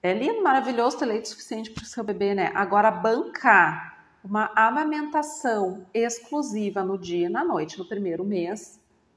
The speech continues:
vamos combinar que não é qualquer mãe que tá disposta a bancar. Eu banquei, mas eu penei. <laughs> Eu penei bastante, me senti muito cansada. Então, assim, ó, a gente precisa, a gente vai fazer uma escolha e a gente precisa saber que essa escolha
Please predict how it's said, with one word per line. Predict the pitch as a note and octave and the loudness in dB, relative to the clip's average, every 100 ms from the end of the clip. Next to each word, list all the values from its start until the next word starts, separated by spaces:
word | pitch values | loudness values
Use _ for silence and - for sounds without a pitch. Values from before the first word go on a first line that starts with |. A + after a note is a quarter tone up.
| _ | _
vamos | F3 G3+ G3+ | -4 -2 -2
combinar | G3+ A#3 A#3 G#3 | -4 -6 -4 -6
que | G#3+ | -6
não | B3 B3+ | -6 -6
é | A#3 | -4
qualquer | B3+ B3+ C#4+ | -4 -6 -8
mãe | C#4 | -8
que | C4+ | -10
tá | - | -12
disposta | D4 - - C4+ B3+ | -12 -4 -4 -2 -6
a | |
bancar. | B3+ C4+ - - - - _ _ _ | -10 -10 -4 -4 -4 -12 _ _ _
Eu | G#3 F#3+ | -2 0
banquei, | F3 G3+ A#3+ D4 G3 | 0 -2 -2 -4 -2
mas | E3+ E3+ | -2 -4
eu | D#3+ D#3+ | -4 -4
penei. | G#3 A#3 F4 C#4+ F3 - - | -6 -4 -4 -4 -8 -14 -18
<laughs> | E3 F3+ - - - A#3 G#3 | -10 -10 -10 -18 -18 -18 -10
Eu | E3+ E3 | -6 -4
penei | G#3 A3 G#3 | -4 -2 0
bastante, | G3 A3 - - F#3 - | 2 2 0 -6 -8 -10
me | G3 | -12
senti | G3 F#3+ G3+ F#3 F3+ F3+ | -12 -10 -10 -10 -12 -8
muito | F#3 G#3+ A#3 B3 B3+ B3+ A#3 - | 0 2 4 4 6 4 2 -4
cansada. | G3+ G3+ E3 C#3 - - - - | -6 0 2 2 0 -16 -14 -8
Então, | G#3 A#3+ | 2 6
assim, | B3+ - C4 G#3+ | 6 2 -2 0
ó, | - - | 0 0
a | G3+ | -2
gente | F#3+ G#3 - | -2 -6 -4
precisa, | A#3 A3+ - G3+ G3+ A3+ - | -4 -4 -6 -8 -2 0 2
a | F3+ | 0
gente | F3+ F3+ | -2 -4
vai | F3+ F3+ | 2 2
fazer | B3+ A#3 | 2 0
uma | A3 A3 | 0 -4
escolha | - - E3+ E3+ G#3 | -6 0 0 2 0
e | A#3+ | 0
a | |
gente | G#3 G3+ G3+ | -2 -6 -8
precisa | - - F#3+ | -14 -12 -10
saber | - G3+ F3+ | -8 -6 -6
que | G#3+ | -6
essa | - | -8
escolha | F#3+ - A#3 B3+ B3+ F#3 - | -10 -2 6 6 6 2 -2